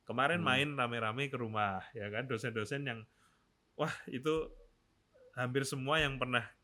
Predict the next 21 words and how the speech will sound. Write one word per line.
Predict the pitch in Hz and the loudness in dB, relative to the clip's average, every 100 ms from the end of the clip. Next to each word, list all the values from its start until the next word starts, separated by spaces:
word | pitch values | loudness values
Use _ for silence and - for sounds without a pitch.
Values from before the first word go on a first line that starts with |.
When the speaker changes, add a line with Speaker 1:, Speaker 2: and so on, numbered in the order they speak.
| _ | _
Speaker 1:
eh, | 127 117 117 117 | 0 2 2 0
inilah, | 123 120 95 - _ _ _ | -2 -2 -4 -8 _ _ _
pernah | 117 117 | 0 2
ngatain | 135 117 117 120 123 | 2 0 2 0 0
lah | 101 - | -4 -6
gitu. | 98 90 | -8 -6
Ada | 98 117 | -2 -2
satu | 120 120 | 0 -2
dosen | 117 101 139 139 | -2 -2 -2 -4
yang | 123 110 - _ _ _ _ _ | -6 -10 -18 _ _ _ _ _
pernah | - 117 113 110 - | -2 0 0 -2 -2
banting | 110 107 113 | -2 0 -4
maket, | 117 110 - 113 - _ _ _ - | -2 -2 -2 -6 -6 _ _ _ -10
maket | 113 101 113 | -8 -4 -2
aku | 107 104 113 | -2 -2 -6
gitu, | 98 87 110 131 | -6 -8 -10 -6
terus | 135 | -8
diinjek-injek | - 123 95 90 92 95 - | -4 -6 -6 -8 -8 -10 -14
gitu. | - 82 | -18 -10
Speaker 2:
Maket | 117 - 123 - | -10 -4 -6 -4
tuh | 160 156 156 | -6 -6 -10